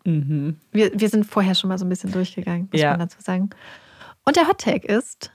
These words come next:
Speaker 2: Kartoffeln werden absolut überbewertet und schmecken eigentlich gar nicht.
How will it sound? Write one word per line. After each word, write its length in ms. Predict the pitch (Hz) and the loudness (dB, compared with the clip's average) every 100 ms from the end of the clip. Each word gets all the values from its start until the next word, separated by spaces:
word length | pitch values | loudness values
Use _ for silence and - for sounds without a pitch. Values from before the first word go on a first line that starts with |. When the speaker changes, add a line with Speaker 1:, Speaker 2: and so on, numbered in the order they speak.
| - | -10
Speaker 2:
Kartoffeln 520 | - 262 349 311 277 | -2 2 2 4 2
werden 200 | 240 226 | 4 4
absolut 400 | 226 220 - 247 | 2 -2 -2 -2
überbewertet 640 | - 262 233 208 202 202 214 | 2 2 2 2 2 0 -2
und 100 | 226 | -2
schmecken 400 | - 226 - 233 - | 0 0 0 -6 -2
eigentlich 720 | 185 185 185 - 202 208 - | 0 0 -2 -2 -4 -4 0
gar 200 | 285 302 | 2 4
nicht. 400 | - - - | 0 -10 -20